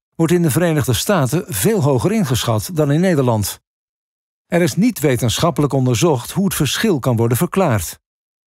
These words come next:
Daardoor blijft het onduidelijk hoe groot het daadwerkelijke risico is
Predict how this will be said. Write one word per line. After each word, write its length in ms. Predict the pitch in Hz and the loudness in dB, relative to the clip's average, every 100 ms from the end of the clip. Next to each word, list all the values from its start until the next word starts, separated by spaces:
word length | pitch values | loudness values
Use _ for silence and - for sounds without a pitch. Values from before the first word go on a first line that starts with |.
| _ | _
Daardoor 400 | - 196 185 170 | 0 2 2 2
blijft 320 | 120 180 214 | 2 0 2
het 120 | 202 196 | 0 0
onduidelijk 540 | 180 170 170 165 170 | 0 2 2 0 0
hoe 220 | - 208 | -2 -2
groot 340 | - 165 156 165 | 0 0 2 0
het 120 | 131 | 0
daadwerkelijke 680 | 117 90 113 156 170 165 | -2 0 0 0 0 0
risico 420 | 165 147 135 135 127 | 0 0 0 0 2
is 240 | 196 - | 0 -4